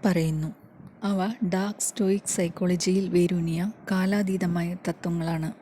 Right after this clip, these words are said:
വൈകാരിക ബന്ധത്തിലും ആത്മാഭിമാനത്തിലും വൈദഗ്ധ്യം നേടാൻ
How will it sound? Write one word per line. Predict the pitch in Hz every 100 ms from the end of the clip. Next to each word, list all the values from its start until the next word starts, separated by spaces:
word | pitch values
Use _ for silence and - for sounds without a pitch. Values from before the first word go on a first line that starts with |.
| _ - - -
വൈകാരിക | 185 190 190 202 208 202 208
ബന്ധത്തിലും | 185 180 170 170 170 185 214 -
ആത്മാഭിമാനത്തിലും | 180 180 196 208 196 190 180 160 156 160 175 220 - - - - - -
വൈദഗ്ധ്യം | 190 185 180 202 - 220 208
നേടാൻ | 185 170 170